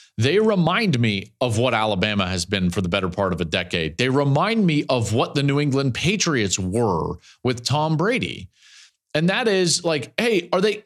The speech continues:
are they gonna win it every year? I don't know. Maybe. Maybe they win a third straight. But, but here's what I do know is that they're always going to be playing their best in the month of November. Always.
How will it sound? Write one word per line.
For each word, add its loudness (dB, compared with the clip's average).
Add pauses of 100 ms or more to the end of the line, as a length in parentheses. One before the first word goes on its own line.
(120)
are 2
they 4
gonna 2
win 2
it -2
every 4
year? 2
I 0
don't 0
know. 2
Maybe. 2
Maybe 0
they 4
win 2
a -2
third 0
straight. 0 (160)
But, 0 (260)
but 0 (180)
here's 2
what 4
I 2
do 2
know -2 (500)
is 2
that 0
they're -2 (120)
always 4 (120)
going 2
to 0
be 2
playing 0
their 2
best 0 (120)
in 0
the 2
month 0
of -2
November. -2 (640)
Always. 0